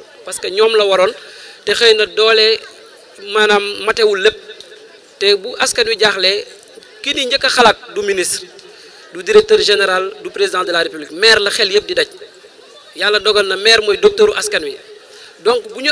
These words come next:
amee ci ñoo xam ne ñoo ñuy wuutu ci la ñu waroon def, ñun amatuñ seen fay. Donc ci loolu ñu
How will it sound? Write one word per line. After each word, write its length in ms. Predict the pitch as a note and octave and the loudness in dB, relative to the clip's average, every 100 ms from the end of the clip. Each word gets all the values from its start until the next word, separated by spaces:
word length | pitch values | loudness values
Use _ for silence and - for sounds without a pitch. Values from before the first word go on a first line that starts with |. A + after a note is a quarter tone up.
| D4+ | 0
amee 260 | C4+ B3 A#3+ | 2 2 0
ci 260 | A#3+ B3 | -8 -8
ñoo 180 | A#3+ B3 | -4 -4
xam 180 | B3 A#3+ G#3+ | -4 -6 -4
ne 80 | G3+ | -4
ñoo 180 | A#3 | -4
ñuy 140 | C4 B3+ | -6 -6
wuutu 300 | A#3+ B3+ G#3 | -8 -8 -6
ci 80 | A3 | 0
la 120 | B3 | 0
ñu 80 | B3+ | 0
waroon 220 | B3 A3 | 0 0
def, 260 | F3+ E3+ - - - - - | -2 -6 -8 -18 -20 -20 -6
ñun 160 | G3+ G#3+ | -4 -2
amatuñ 280 | A3 G#3+ G3+ | -2 -2 -2
seen 160 | G3+ F3 | -6 -4
fay. 220 | E3 B2 - - - - - - | -8 -10 -14 -20 -20 -20 -20 -12
Donc 200 | E3 G3 - | -8 -8 -10
ci 80 | - | -8
loolu 300 | A#3 A3 G#3+ | 4 6 6
ñu 500 | A3+ G#3+ - F#3 G#3 | -2 -10 -10 -6 -6